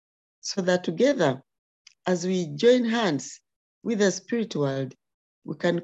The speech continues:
quickly achieve peace, even before the year twenty twenty-seven.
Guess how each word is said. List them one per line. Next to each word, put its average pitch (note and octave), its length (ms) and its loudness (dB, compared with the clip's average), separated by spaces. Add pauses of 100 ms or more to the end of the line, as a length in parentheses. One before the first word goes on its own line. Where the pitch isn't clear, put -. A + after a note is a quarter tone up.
quickly G#3 500 -4 (400)
achieve E3+ 400 -6 (120)
peace, - 420 -10 (800)
even B3 300 4
before E3 360 0
the E3 120 2
year E3 160 4
twenty D#3 340 -4
twenty-seven. B2+ 720 -6